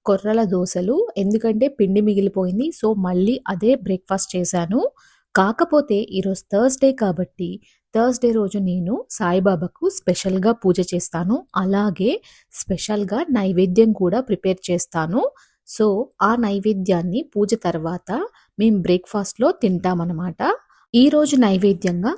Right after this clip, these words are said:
క్యారెట్ సూజీ పాయసం చేశాను. ఈ పాయసం చాలా సింపుల్‌గా చేసేసుకోవచ్చు. ఒక ప్యాన్‌లో కొద్దిగా ఘీ వేసి, అందులో బొంబాయి రవ్వ వేసి రోస్ట్ చేయాలి. అలాగే గ్రేటెడ్ క్యారెట్ కూడా తీసుకొని అందులోనే వేసి రోస్ట్ చేయాలి.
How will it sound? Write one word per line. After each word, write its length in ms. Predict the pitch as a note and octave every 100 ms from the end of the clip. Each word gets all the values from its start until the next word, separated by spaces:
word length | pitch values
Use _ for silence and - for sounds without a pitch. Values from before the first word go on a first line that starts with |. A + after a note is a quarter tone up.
| -
క్యారెట్ 400 | A3+ G#3+ A3 C4
సూజీ 340 | - G3 F3+ C4
పాయసం 480 | C4 F3+ F#3 G3 G3
చేశాను. 540 | - F3 - E3+ G3 G4 D#5 _ -
ఈ 80 | C#4
పాయసం 480 | D4+ A#3+ A#3+ A#3 D#4+
చాలా 300 | F4+ A3+ A3+
సింపుల్‌గా 540 | A3+ G3 G3+ A3+ A3+
చేసేసుకోవచ్చు. 960 | A3+ G3 F3+ F#3 F3 - F#3+ F#3 - - F4+ C5+ _ _ -
ఒక 160 | G#3
ప్యాన్‌లో 520 | A3 G#3+ F#3+ A3+ B3 E4
కొద్దిగా 400 | G4 G#3 F#3+ G3 F3
ఘీ 180 | G3 A3
వేసి, 380 | A#3 G3+ - D4+ -
అందులో 340 | G3+ F#3 G3+ B3+
బొంబాయి 440 | F#3 F3+ F#3 G#3
రవ్వ 220 | G#3+ F#3+
వేసి 300 | F3+ F3 - D#4
రోస్ట్ 320 | G#3+ G3 -
చేయాలి. 420 | F#3+ F3 E3+ G#3+ G4+ - - _ G3
అలాగే 400 | G3 G#3 F#3 C#4
గ్రేటెడ్ 460 | C#4 F#3+ F#3 A3+
క్యారెట్ 360 | - G#3 G3 F#3
కూడా 240 | - F3+ F3
తీసుకొని 600 | - F3 - F3 G3+ G4+ - _ _ _ G#3
అందులోనే 500 | F#3+ G3+ G3+ G3+ A#3
వేసి 380 | F#3 F3 - F4+
రోస్ట్ 340 | A#3+ G#3 -
చేయాలి. 420 | G3 F#3 E3 E3